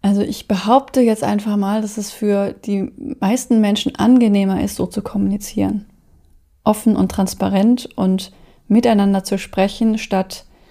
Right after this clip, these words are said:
dass jemand ausgefragt wird und hinterher sich jede Partei überlegt, ob man zusammenarbeiten könnte und man dann weiter schriftlich kommuniziert.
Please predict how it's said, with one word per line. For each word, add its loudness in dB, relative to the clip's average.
dass -2
jemand 0
ausgefragt -2
wird 0
und -2
hinterher 0
sich -4
jede 0
Partei 0
überlegt, 0
ob -2
man 0
zusammenarbeiten 0
könnte 0
und -2
man 0
dann 0
weiter 0
schriftlich -6
kommuniziert. -6